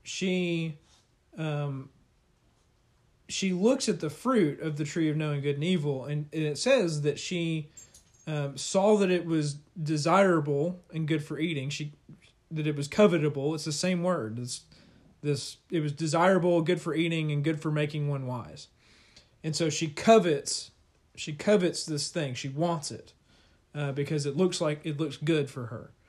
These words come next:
Uh, and she takes and eats it. So the question is, is like, is, is coveting, is this idea of coveting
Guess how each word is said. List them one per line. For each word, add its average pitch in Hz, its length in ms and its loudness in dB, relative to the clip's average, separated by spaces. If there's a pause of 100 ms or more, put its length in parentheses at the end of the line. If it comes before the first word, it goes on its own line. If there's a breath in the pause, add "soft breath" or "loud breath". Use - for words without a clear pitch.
(480 soft breath)
Uh, 143 240 -2
and 151 120 -2
she 151 140 -2
takes 160 400 -2
and 135 120 -6
eats 139 280 -8
it. - 160 -14 (520)
So 175 340 4
the 160 120 -4
question 247 380 4
is, 165 160 0
is 151 140 -2
like, 143 240 -2
is, 170 400 2 (280 soft breath)
is 180 200 0 (100)
coveting, 202 840 2
is 170 220 -2
this 180 280 -6
idea 170 300 2
of 160 120 -2
coveting 160 680 0